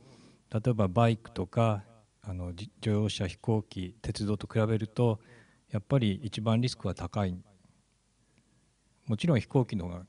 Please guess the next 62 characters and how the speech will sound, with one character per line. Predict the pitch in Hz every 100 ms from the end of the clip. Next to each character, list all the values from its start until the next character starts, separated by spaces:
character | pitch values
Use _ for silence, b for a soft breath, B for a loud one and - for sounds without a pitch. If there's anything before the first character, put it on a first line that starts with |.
| _
簡 | - 104
単 | 101
に | 98
距 | 120
離 | 90
た | - 92
く |
さ | -
ん | 92
飛 | 90
び | 90
ま | 90
す | 87
の | 85
で、 | 82 85 85 _ b b b b b b _ _ -
で、 | 123
そ | 143
れ | 139
を |
実 | 127 -
際 | 143
火 | 131 147
で | 139
見 | 107
る | 95
と、 | 92 - 120 95 - - _ - 269
だ | 120
い | 110
た | 113
い |
バ | 107 120
イ | 117
ク | -
よ | 104
り | 117
も | 139
ち | -
ょ |
っ | 117
と | -
低 | - - 95
い |
ぐ | 85
ら | 85
い。 | 80 92 _ _ _ _ _ _ _ _ _ _ b b b _ _ -
だ-、 | 120
ト | -
レ | 143
イ | 180
ル |
ラ | 180
ン |
は | 117
ど | 101 131
う |
か | 117
と | 98
言 | 101
い |
ま | 98 92
す | -
と、 | 110 95